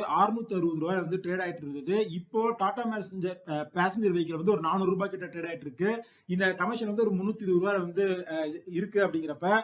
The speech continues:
ஒட்டுமொத்தமா அது ஒரு எழுநூத்தி இருபது ரூபாய் கிட்ட வந்து டோட்டல் வேல்யூ இருக்கு. So டிமர்ஜர் ஆகிறதுக்கு முன்னாடி என்ன பிரைஸ்ல வந்து இருந்துச்சோ அதுக்கப்புறம் வேல்யூ அன்லாக்கிங் நடந்து ஒரு பத்து பர்சன்ட் வந்து ஓவராலா வந்து அதோட,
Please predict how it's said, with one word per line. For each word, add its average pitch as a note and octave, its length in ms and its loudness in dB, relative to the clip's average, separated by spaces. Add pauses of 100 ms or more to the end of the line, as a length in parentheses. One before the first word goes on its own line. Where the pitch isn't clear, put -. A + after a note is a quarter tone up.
(240)
ஒட்டுமொத்தமா G#3 560 2
அது F3+ 160 2
ஒரு F#3 200 2
எழுநூத்தி A3 400 2
இருபது F#3 180 2
ரூபாய் G3 180 2
கிட்ட F3 220 -8
வந்து E3 280 -2 (180)
டோட்டல் F3 320 -6
வேல்யூ F3 260 -2
இருக்கு. D#3+ 260 -2
So G#3 220 -2
டிமர்ஜர் G#3 540 -2
ஆகிறதுக்கு G3 480 -6
முன்னாடி F#3+ 380 0
என்ன F#3 220 2
பிரைஸ்ல F#3 400 0
வந்து F3 180 0
இருந்துச்சோ E3 400 2 (100)
அதுக்கப்புறம் F#3 680 2
வேல்யூ A3+ 300 4
அன்லாக்கிங் F#3 460 2
நடந்து D3+ 380 2 (320)
ஒரு F3 220 6
பத்து F#3 300 -2
பர்சன்ட் G#3+ 340 -2
வந்து F3+ 280 2 (140)
ஓவராலா G3 520 6
வந்து F#3 300 0 (320)
அதோட, F3+ 280 2